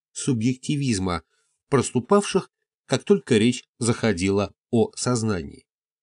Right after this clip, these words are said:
Напомним, что программная статья Выгодского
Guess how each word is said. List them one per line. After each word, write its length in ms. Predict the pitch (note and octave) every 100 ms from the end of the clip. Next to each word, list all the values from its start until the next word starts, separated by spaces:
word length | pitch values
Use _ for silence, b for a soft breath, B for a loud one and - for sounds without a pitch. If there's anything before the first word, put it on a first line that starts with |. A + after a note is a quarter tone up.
| _ _ _ _ _ _ _ _ _ _ _ -
Напомним, 680 | B2 A#2+ - B2 A2 A2 - -
что 360 | - C3+ A#2 - -
программная 640 | A#2 A#2 A2+ G#2+ F#2+ F#2+
статья 400 | - D3 C#3+ F#3
Выгодского 760 | D#3+ C3 A2 G#2 - G#2 G2